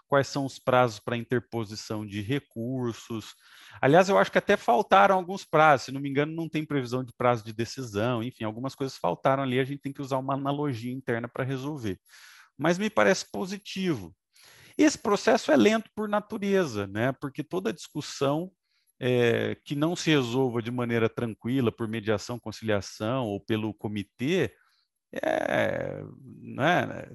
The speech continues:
tende a se prolongar, mas isso também não vai impactar o contrato, né, o andamento do contrato, os processos vão correr paralelamente.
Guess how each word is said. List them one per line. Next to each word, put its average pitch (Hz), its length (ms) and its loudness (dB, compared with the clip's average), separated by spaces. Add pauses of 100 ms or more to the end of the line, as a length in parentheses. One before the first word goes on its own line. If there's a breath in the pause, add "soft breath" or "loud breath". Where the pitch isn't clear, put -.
(220)
tende 196 320 6
a 208 60 6
se - 120 -6
prolongar, 190 640 2
mas 117 240 -2
isso 143 180 -8
também 165 300 2
não 180 100 -6
vai 170 180 2
impactar - 520 0
o 139 80 0
contrato, 123 720 0
né, 92 100 -12
o 104 140 -8
andamento 110 380 -2
do - 40 -20
contrato, 101 360 0
os - 100 -20
processos 104 400 -6
vão 117 140 -12
correr 120 240 -4
paralelamente. 131 960 -2